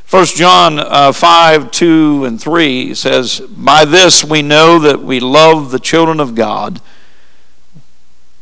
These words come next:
when we love God and keep his commandments." Let me, let me read that again, verse two.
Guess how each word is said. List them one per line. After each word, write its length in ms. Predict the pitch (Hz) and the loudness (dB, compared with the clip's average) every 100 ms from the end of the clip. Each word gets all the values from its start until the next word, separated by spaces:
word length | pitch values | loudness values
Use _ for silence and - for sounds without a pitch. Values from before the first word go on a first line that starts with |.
| - - | -18 -12
when 280 | 117 131 123 | -4 -2 0
we 120 | 127 | 0
love 320 | 127 120 110 | 2 0 2
God 540 | 131 151 117 104 - - - - - - - - - - - - - - - - - | 2 4 2 -4 -10 -16 -16 -16 -16 -18 -18 -18 -18 -18 -18 -18 -18 -18 -16 -14 -6
and 220 | 117 104 | -6 -4
keep 280 | 151 135 123 | -4 -4 -4
his 140 | 110 | -8
commandments." 680 | - 113 110 107 - - - | -8 -8 -8 -8 -10 -14 -12
Let 100 | - | -8
me, 120 | 131 | -8
let 300 | 113 - 120 | -8 -10 -8
me 120 | 120 | -6
read 220 | 117 123 113 | -6 -6 -4
that 140 | 104 | -4
again, 300 | 107 120 107 | -4 -6 -2
verse 240 | 113 107 | -2 -2
two. 220 | - 135 | 0 0